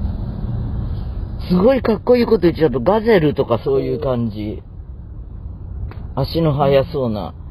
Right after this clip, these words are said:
でも痛風だって言ってるけど。<laughs> やっぱりあの、あのね、美味しいもの好きだから来るんですよ。動物には痛風ないよね。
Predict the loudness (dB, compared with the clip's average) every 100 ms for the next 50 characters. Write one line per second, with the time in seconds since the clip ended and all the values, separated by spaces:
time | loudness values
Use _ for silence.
0 | -2 2 2 2 2 4 6 4 4 0
1 | -2 -4 0 2 2 2 2 2 2 0
2 | 0 -2 -2 -8 -12 -12 -2 2 2 0
3 | -4 0 2 4 2 2 -4 -6 -8 -8
4 | -2 -2 -2 -6 -10 -8 -10 -2 2 4
5 | 4 6 6 6 4 2 0 0 -2 0
6 | 0 -2 -2 0 2 2 4 4 0 -4
7 | -14 -18 -18 -18 -6 -2 0 0 2 2
8 | 4 2 2 -8 -18 -18 -4 -4 -2 -4
9 | -4 -4 -8 -8 -8 -8 -8 -8 -8 -10
10 | -10 -14 -14 -10 -8 -8 -8 -6 2 6
11 | 6 4 2 2 4 6 6 4 4 6
12 | 6 6 6 6 4 4 4 4 2 0
13 | -6